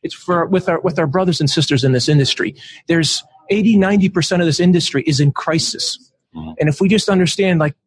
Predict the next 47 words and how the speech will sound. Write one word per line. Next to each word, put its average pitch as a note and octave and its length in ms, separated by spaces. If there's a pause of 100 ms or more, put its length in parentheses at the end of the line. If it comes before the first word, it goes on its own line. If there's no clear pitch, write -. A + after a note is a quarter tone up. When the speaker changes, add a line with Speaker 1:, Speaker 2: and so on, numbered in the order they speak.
(240)
Speaker 1:
years F3+ 280
ago F3 160
when E3 100
Carmen E3 300
and D#3+ 360
I F3 40
had, E3 180
had D#3 140
met, F#3 240
that C#3 160
Chinese G#3 480
word, D#3+ 260 (420)
crisis, - 520
is C#3+ 100
also E3+ 300
the D3 120
same F3+ 280
word E3 180
for - 160
opportunity. C3+ 600 (240)
Speaker 2:
Mm-hmm. E2 120
Speaker 1:
We F#3+ 100
don't G#3+ 160
see A3+ 200
it F#3+ 100
that D3 160
way G#2 200 (200)
in E3 80
the E3 100
American D#3+ 440
language. A2 480 (320)
We D3 100
only F3 160
see F3 220
it E3 60
as, C3+ 240
as C#3+ 140
separate D#3 360
things. - 320 (580)
That D#3+ 140
is D3+ 180
a, D3 260
a, C#3+ 260
uh, C3 140 (440)
a D#3 80
duality F3 560
that D3 260